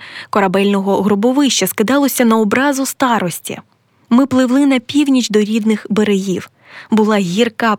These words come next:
неправда в тому, що ми пливли без жодного прапора.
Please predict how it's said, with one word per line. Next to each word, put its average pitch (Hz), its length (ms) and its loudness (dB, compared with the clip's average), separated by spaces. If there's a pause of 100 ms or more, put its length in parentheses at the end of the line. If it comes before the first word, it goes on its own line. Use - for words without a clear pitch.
(140)
неправда 202 480 -2
в - 80 -10
тому, 320 400 0 (360)
що - 200 0
ми 320 160 2
пливли 277 460 0
без 202 260 0
жодного 214 520 0
прапора. - 600 -2